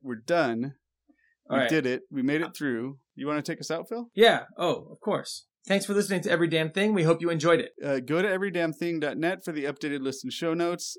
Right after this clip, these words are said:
Speaker 1: Uh, if you have something you'd like us to add to the list of everything or anything else to say at all, email us at list at every damn thing dot net.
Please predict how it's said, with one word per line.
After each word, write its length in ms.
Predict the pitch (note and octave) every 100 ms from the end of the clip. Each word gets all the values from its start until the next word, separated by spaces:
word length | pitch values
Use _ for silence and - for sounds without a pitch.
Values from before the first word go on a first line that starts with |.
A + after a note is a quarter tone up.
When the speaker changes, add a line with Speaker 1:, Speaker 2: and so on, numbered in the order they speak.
| -
Speaker 1:
Uh, 120 | C#3
if 100 | C#3
you 60 | F3+
have 100 | E3
something 240 | G#3 G#3
you'd 100 | F#3+
like 160 | E3+ E3
us 100 | D#3+
to 100 | D3
add 120 | D3+
to 60 | C#3
the 60 |
list 200 | C#3+ C#3
of 80 | C3
everything 460 | E3 F3 F#3 F3+ D#3+
or 160 | C3+ C3+
anything 280 | D3 D3 C#3
else 160 | C3+
to 60 | -
say 200 | E3+ F3
at 80 | E3+
all, 340 | F#3 G3 F#3+ - - - -
email 320 | E3 F3 E3+
us 240 | E3+ E3+ -
at 240 | C#3 C3 C#3+
list 400 | D3+ E3 - -
at 200 | C#3+ C3+
every 160 | C#3+ D3+
damn 220 | D3 C#3+
thing 300 | - D3+ C#3+
dot 240 | C3+ A#2+
net. 320 | C3+ D3 G3